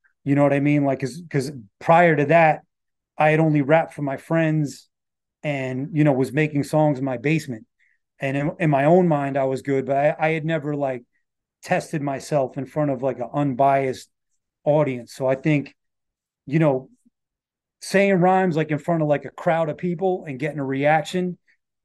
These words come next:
that was, like, all the motivation I needed. You know what I mean? Um, and then going on to work with, uh, Kwame, who was the first producer I ever worked with,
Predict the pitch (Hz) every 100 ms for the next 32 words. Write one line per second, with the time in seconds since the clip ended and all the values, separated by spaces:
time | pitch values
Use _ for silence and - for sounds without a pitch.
0 | _ 117 151 156 151 120 147 131 - 151
1 | 151 143 135 139 135 127 135 139 123 120
2 | 135 127 107 117 - 120 123 120 120 120
3 | 123 123 131 147 - 117 117 113 113 -
4 | _ _ _ _ _ _ _ 143 135 131
5 | 127 143 139 135 123 135 139 143 143 135
6 | 131 _ _ _ _ _ 139 127 117 -
7 | _ - 156 139 135 165 151 139 135 131
8 | - 139 - 123 117 170 151 127 131 131
9 | 120 131 - 127 120